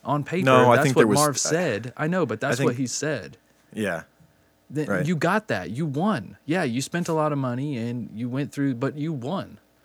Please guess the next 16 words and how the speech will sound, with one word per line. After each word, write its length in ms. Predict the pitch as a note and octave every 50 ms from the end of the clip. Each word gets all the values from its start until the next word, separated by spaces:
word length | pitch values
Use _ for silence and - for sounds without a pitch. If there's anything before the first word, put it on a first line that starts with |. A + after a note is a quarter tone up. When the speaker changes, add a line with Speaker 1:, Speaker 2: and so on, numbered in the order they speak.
| _ _ _ _ _ _ -
Speaker 2:
Mm-hmm. 240 | G2+ G#2 A2 G2 G2+
Speaker 1:
in 100 | B2 B2
a 20 | A#2+
sense. 380 | - - E3 C#3 F#2 - - -
But 180 | _ - C3
I 80 | C3 C#3
guess 240 | C3+ E3 D#3+ C#3+ -
he 120 | E3+ E3
figured, 480 | - - C#3+ B2+ A#2 A#2+ A2+ G#2+ G2+ _
"Well, 100 | - A#2
I've 120 | B2 C3+ C3
done 160 | C3 A#2+ A2
lost 240 | G#2+ G#2 G#2+ G#2+ -
so 140 | - B2 A#2
much 260 | A2 G#2+ G#2 G#2 -
money 380 | A#2 A#2 B2 A#2+ G#2+ F2 F#2+